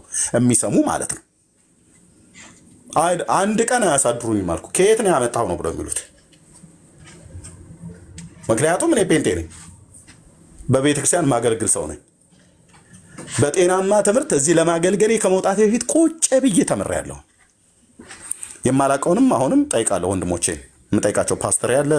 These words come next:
ቤተክርስቲያን አለ፣ መሪዎች አሉ፣ ወንድሞች ያገኘኋቸው በዚህ በሶሻል ሚዲያ ላይ ያሉ ጠይቃቸዋለሁ። ከእውቀት ከፍለን ነው የምናውቀው።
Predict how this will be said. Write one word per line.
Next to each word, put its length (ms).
ቤተክርስቲያን 480
አለ፣ 120
መሪዎች 380
አሉ፣ 140
ወንድሞች 360
ያገኘኋቸው 520
በዚህ 180
በሶሻል 400
ሚዲያ 200
ላይ 140
ያሉ 140
ጠይቃቸዋለሁ። 640
ከእውቀት 360
ከፍለን 280
ነው 80
የምናውቀው። 380